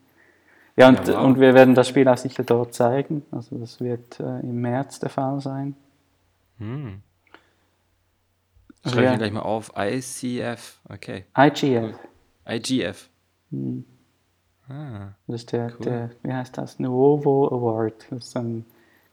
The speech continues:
Speaker 1: ein Preis für das innovativste Spiel oder so etwas.
Speaker 2: Aha, aha.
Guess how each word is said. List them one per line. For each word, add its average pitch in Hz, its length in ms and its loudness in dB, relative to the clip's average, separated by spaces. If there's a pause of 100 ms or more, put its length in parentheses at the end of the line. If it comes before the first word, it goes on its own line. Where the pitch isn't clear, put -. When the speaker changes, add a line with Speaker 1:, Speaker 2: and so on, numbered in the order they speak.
(280)
Speaker 1:
ein 127 320 -12
Preis 127 420 -2
für 127 160 0
das - 720 -8
innovativste 120 1200 -2
Spiel 120 460 -6 (100)
oder 117 200 -12
so 117 60 -12
etwas. - 380 -14 (720)
Speaker 2:
Aha, 98 440 -14 (160)
aha. 92 400 -20